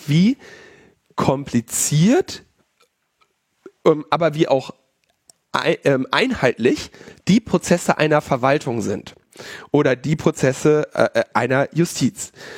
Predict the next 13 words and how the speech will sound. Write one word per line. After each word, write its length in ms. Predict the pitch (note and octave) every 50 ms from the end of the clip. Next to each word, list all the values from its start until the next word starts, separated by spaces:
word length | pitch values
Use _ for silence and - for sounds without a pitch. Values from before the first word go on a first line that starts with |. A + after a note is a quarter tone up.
| - -
So, 240 | - - A#2 - - - - - - - - -
da, 200 | - C#3+ D#3+ D3 - - -
da 180 | C#3 D3+ D3+
kann 420 | - - - - G#3 B3 E4+ D#4+ B3+
man, 340 | C#3+ A#2+ A#2 D3+ G#3 E4 G4 - _ _ _ _ _ _ _ _ _ _ _ _ _ _ _ _ _ _ _ - - -
wenn 180 | - D3 D3 D3
man 180 | C3+ C3+ C#3+
möchte, 540 | C#3 D#3+ F#3+ G3+ - - - G#2+ B2+ F#3 B3+ - _ _ - - _ _ _ _ _
richtige 840 | D3+ C#3+ D3 F#3 B3+ C4+ - - - F#3+ D#3+ D3+ C#3+ B2+ A#2+ C3 _ _
Verfahren 760 | - - C3+ C3 - - C#3 B2 B2 A#2+ A#2+ B2+ A#2+ A#2 -
zur 180 | - - C#3+
Digitalisierung 880 | C3 - C3 C3 B2 - C#3 B2+ B2+ A#2+ B2+ D3+ D#3+ B2+ C3 A#2 G#2+ C3+
bauen. 300 | - G#2 F#2+ F#2+ A2